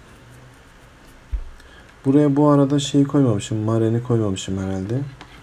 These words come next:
Bir bakalım arkadaşlar, Maren nasıl gitmiş?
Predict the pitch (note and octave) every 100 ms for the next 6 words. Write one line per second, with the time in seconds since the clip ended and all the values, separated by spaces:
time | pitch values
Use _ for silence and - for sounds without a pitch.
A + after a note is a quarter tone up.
0 | - E3+ F3 D3+ E3 D3 A#2 - A2 A2+
1 | G#2+ B2 B2+ B2+ C3 B2+ A#2 - B2 A#2+
2 | -